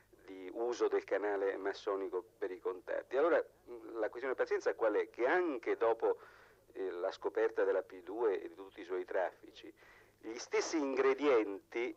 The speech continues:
eh, si ripetono in nuovi tipi di organizzazione, di cui, eh, pi-, eh, Pazienza tenta di metterne in piedi una proprio col tramonto de-, della,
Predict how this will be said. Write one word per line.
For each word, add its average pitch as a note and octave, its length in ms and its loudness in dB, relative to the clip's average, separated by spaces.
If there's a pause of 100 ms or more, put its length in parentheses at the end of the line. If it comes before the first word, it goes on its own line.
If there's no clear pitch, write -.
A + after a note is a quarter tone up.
eh, A2+ 280 2
si - 220 -6
ripetono F3+ 720 2
in D#3 180 0
nuovi B2 320 2
tipi D#3 220 -14
di A2 100 -4
organizzazione, G2+ 1000 0
di A2 120 -12
cui, C#3+ 320 -2
eh, G#2+ 280 -2 (140)
pi-, D#3+ 160 -12
eh, G2+ 680 2
Pazienza C#3+ 480 0
tenta A#2 280 -2
di G2+ 100 -2
metterne G2+ 360 -2
in G#2+ 80 -4
piedi G#2+ 220 -6
una B2 220 -2
proprio G2 380 0 (320)
col A2 200 2
tramonto A2+ 480 2
de-, G#2 200 2
della, F#2+ 280 2